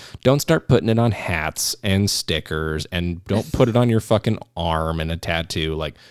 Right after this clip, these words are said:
chill the fuck out. Dress like a normal human being. This coming from a guy who's wearing one of the Zero Foxtrot Ghost Rider t-shirts with a very colorful, uh,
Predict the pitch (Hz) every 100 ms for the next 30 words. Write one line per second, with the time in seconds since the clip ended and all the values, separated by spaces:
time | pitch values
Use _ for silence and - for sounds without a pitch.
0 | - _ _ _ _ - 98 104 - 117
1 | 117 85 80 82 - _ _ _ _ -
2 | _ _ _ _ _ 95 107 104 - 127
3 | 117 107 98 95 92 92 85 80 82 85
4 | 120 - 151 120 113 101 101 98 92 92
5 | 90 98 92 90 90 101 95 87 85 -
6 | _ _ _ _ _ _ _ 101 90 98
7 | 92 82 90 87 - 87 80 85 82 -
8 | 82 78 76 87 80 82 80 82 76 80
9 | 85 78 78 82 78 76 80 78 - _
10 | _ - 78 73 71 71